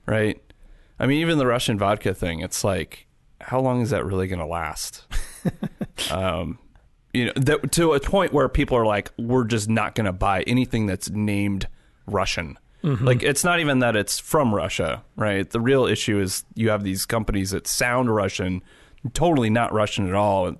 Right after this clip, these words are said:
Speaker 1: you know, source of their vodka, but that kind of, because vodka originated in Russia, right?
Speaker 2: <laughs>
Speaker 1: So, um, it's like, I, I just, I have a hard time believing in that example that you would wanna make some fundamental shift of who you are as an organization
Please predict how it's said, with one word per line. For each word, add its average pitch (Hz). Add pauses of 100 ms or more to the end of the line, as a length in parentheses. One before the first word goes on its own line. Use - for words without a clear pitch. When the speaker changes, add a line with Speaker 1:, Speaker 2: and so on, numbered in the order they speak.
(260)
Speaker 1:
you 107
know, 87 (140)
source -
of 98
their 90
vodka, 92 (560)
but -
that 104 (540)
kind 101
of, -
because 123
vodka 110
originated 120
in -
Russia, -
right? 95
Speaker 2:
<laughs> -
Speaker 1:
So, 110 (460)
um, 120 (960)
it's -
like, 165 (680)
I, 151
I -
just, 190
I 160
have 175
a 165
hard 143
time 143
believing 123
in 110
that 110
example 113
that 110
you 120
would 131
wanna 123
make 117
some 123
fundamental 113
shift 147
of 107
who 143
you 107
are 107
as 101
an 98
organization 98